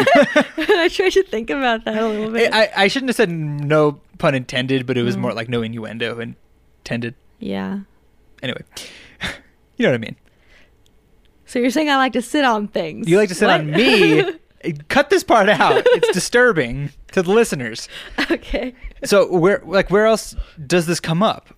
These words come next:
Speaker 2: I'm, I'm struggling to
Speaker 1: It, it's a work thing, right? But it's, it's the, <laughs>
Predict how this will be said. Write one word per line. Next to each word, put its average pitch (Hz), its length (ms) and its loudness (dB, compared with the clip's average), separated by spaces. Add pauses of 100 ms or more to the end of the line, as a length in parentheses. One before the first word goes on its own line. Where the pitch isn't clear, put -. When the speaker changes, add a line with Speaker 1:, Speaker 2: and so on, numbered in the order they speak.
(180)
Speaker 2:
I'm, 135 180 -2 (120)
I'm 143 120 -2
struggling 151 560 0
to 120 460 0 (220)
Speaker 1:
It, 302 180 -2
it's 294 240 -4
a 311 60 0
work 440 280 0
thing, 165 280 -4
right? 202 280 -6
But 175 240 -2
it's, 196 280 -2 (100)
it's 202 200 -6
the, 208 140 -8 (300)
<laughs> 247 240 -6